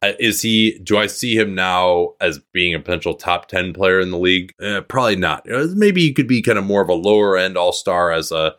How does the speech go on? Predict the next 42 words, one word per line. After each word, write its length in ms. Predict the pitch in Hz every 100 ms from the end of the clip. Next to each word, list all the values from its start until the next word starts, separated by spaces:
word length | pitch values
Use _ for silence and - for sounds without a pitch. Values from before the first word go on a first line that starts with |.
| -
secondary 680 | - 113 110 90 90 90 87
option. 720 | 85 85 - 87 82 80 80 _
And 120 | 107
he 40 | 104
still 220 | - 127
does, 420 | 98 92 80 - -
uh, 120 | 85 - _
you 100 | 123
know, 160 | 98 - -
in 160 | 117
theory, 320 | - 165 131
he 60 | 101
doesn't 320 | 107 110 87
have 440 | - 98 92 85 -
huge 240 | - 113 80
weaknesses 540 | 95 90 87 - 87
in 80 | 82
his 100 | 82
game. 140 | 175
It'd 140 | 127 78
be 100 | 107
nice 240 | 120 123
if 60 | 104
he 80 | 101
could 120 | 92
make 160 | 95
a 40 | -
shot 400 | - 90 82 - -
at, 140 | 80 -
at 200 | 98 90
some 180 | - 80
point. 240 | 73 85 104
He's 160 | 98
not, 160 | 131 120
like, 160 | 92
incredibly 420 | 87 80 95 85 82
athletic. 320 | - 76 87
He's 160 | 123
taken, 300 | - 165 139
I 140 | 110 101
think, 200 | 101 80
some 600 | - - 113 107 107 101